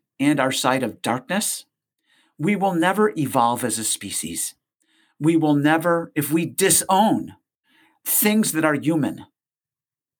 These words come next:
which is a kind of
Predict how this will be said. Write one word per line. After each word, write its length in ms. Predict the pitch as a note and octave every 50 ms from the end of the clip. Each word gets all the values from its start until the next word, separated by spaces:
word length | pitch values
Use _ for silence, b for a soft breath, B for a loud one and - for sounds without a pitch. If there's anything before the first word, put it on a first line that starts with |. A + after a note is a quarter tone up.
| _ _ _ -
which 200 | B2+ B2+ - -
is 380 | D3+ C3+ C3 B2+ - - - _ _ _ _ _ _ _ _ _ _ _ _ _ _ _ _ _ -
a 60 | - -
kind 360 | - - - C3 C#3 C#3+ C#3
of 220 | D3 C#3+ C#3+ -